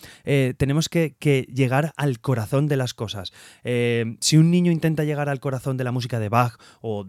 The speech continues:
por ejemplo, de la música de Mozart, eh, también tenemos que, que conseguir que, que ese corazón se arrime al que está a nuestro lado, a nuestro vecino, a nuestro amigo, a nuestro compañero. Entonces,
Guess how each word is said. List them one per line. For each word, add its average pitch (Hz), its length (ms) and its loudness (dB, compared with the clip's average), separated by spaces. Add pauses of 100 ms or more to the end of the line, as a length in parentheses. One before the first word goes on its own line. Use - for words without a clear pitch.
por 110 120 -10
ejemplo, 117 220 -4
de 117 60 -4
la 110 60 -4
música 120 300 -4
de 104 100 -2
Mozart, 139 440 0 (220)
eh, 131 500 -4
también 131 280 -2
tenemos 160 340 0
que, 147 240 -2
que 127 200 -6
conseguir 127 640 -2 (260)
que, 123 440 -4
que 127 120 -4
ese 127 180 -4
corazón 160 540 4 (240)
se - 240 -4
arrime 165 580 0 (240)
al 135 180 -4
que 131 100 -8
está 139 480 -2
a 143 60 -2
nuestro 123 380 -2
lado, 127 340 0
a 104 60 -4
nuestro 113 300 -6
vecino, 143 320 -4
a - 20 -2
nuestro 120 300 -4
amigo, 143 280 -2
a - 20 -4
nuestro 113 300 -8
compañero. 113 560 -2 (260)
Entonces, 131 400 0